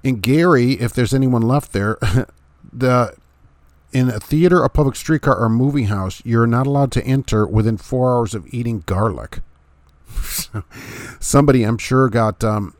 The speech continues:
nasally offended many years ago by that. So now here in Indiana, unlike some places, state officials cannot participate in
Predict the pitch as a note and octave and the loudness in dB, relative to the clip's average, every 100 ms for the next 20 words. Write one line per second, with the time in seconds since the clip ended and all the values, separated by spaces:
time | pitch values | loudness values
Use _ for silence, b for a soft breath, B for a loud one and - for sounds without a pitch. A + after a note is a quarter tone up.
0 | - A2+ A2+ A#2+ C3+ B2+ G2 - B2 B2 | -4 -2 0 0 0 0 -2 -2 -2 0
1 | G#2+ F#2+ G2 A2+ A2+ G#2 A#2 - A#2+ B2+ | -2 -4 -2 -2 0 -2 -2 -4 -2 0
2 | C3 C3 C#3 C#3+ - - - A#2+ A2+ F#2 | 2 2 0 -2 -10 -14 -2 2 2 0
3 | - _ _ _ _ _ b b b b | -6 _ _ _ _ _ b b b b
4 | b - C3+ C3 F#3 G3 D3 C#3+ B2+ C#3+ | b -6 -4 0 2 4 4 2 2 2
5 | D3+ B2+ B2 B2+ A#2 G#2 - F3 B2+ G2+ | 2 2 0 0 0 -2 -2 -2 0 -2
6 | G2 G#2 - C#3 D3 C#3+ B2+ A#2+ B2 A2 | -2 -6 -2 0 0 -2 -4 -4 -4 -4
7 | - - A#2+ B2 - A#2+ - G#2+ A2 G#2 | -2 -2 0 -2 -2 -6 -6 -8 -6 -4
8 | G#2 - A2 F2+ D#2+ | -4 -4 -8 -8 -12